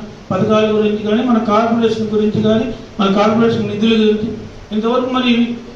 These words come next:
ఇన్ని నెలలు అయింది బ్రాహ్మణ కార్పొరేషన్ చైర్మన్ ఇంతవరకు నియమించలేదు. అంటే జరుగుతూ ఉన్నాయి, కానీ మనకు బ్రాహ్మణ కార్పొరేషన్ ద్వారా మాకు రావాల్సిన నిధులు, మనకి దాని ద్వారా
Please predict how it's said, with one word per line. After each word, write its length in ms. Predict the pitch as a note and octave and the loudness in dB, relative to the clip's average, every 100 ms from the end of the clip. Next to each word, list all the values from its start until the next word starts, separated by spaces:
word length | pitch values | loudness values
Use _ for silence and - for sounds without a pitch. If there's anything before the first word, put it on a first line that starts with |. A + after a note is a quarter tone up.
| G#3+ | -2
ఇన్ని 160 | A#3+ | 0
నెలలు 260 | B3+ B3+ C#4 | 2 0 0
అయింది 280 | C#4 C4 B3+ | -2 -2 -2
బ్రాహ్మణ 300 | A#3 B3 B3+ | 0 0 -2
కార్పొరేషన్ 580 | B3 A#3+ A#3+ A3+ G#3+ | -2 -4 -2 -2 0
చైర్మన్ 300 | A3 A3+ A3+ | 2 2 2
ఇంతవరకు 300 | A3 G#3+ G#3 | 0 0 0
నియమించలేదు. 600 | G#3+ G#3+ G#3 G3 F3+ D3 - - - - - - - - C#3 | 0 0 0 -2 -2 -4 -8 -14 -16 -18 -20 -20 -20 -18 -6
అంటే 200 | G#3 A#3+ | -2 2
జరుగుతూ 360 | G#3 B3 C4+ | 2 2 2
ఉన్నాయి, 540 | C#4+ C4+ B3+ F#3 - - - - - | 0 0 0 -2 -2 -8 -16 -20 -6
కానీ 160 | A3+ B3+ | -2 0
మనకు 300 | B3+ A#3+ B3 | 0 0 -4
బ్రాహ్మణ 440 | G3 G3 A3 B3 | -2 0 0 0
కార్పొరేషన్ 600 | C4 B3 B3 B3 A#3+ A#3+ | -2 0 -2 -2 -4 -2
ద్వారా 380 | A#3 A#3+ A#3+ A#3+ - - - - - - - | 0 2 2 0 -4 -14 -20 -20 -20 -20 -4
మాకు 240 | A3 A3+ A3 | -2 0 2
రావాల్సిన 400 | A3 B3 B3 A#3+ | 2 2 0 0
నిధులు, 540 | A3+ A#3 A#3+ A#3 A#3 - - - | 0 2 2 2 -2 -8 -14 -12
మనకి 340 | G#3 G3+ G#3 G#3+ | -4 -2 0 2
దాని 240 | G#3+ A3 | 2 2
ద్వారా 420 | A3+ A#3 A#3 - | 2 4 2 0